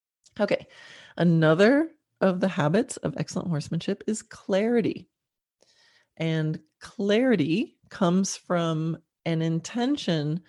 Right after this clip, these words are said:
passing through a mind without judgment, a body without brace,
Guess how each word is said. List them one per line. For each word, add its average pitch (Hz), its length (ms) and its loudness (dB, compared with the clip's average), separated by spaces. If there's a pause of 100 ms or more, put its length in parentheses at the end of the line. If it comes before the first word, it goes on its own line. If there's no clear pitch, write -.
(380)
passing 254 520 0
through 226 240 4
a 185 60 6
mind 185 720 2 (260)
without 185 480 2
judgment, 135 580 -2 (720)
a 151 60 -4
body 180 640 0 (180)
without 190 520 -2
brace, 135 520 -4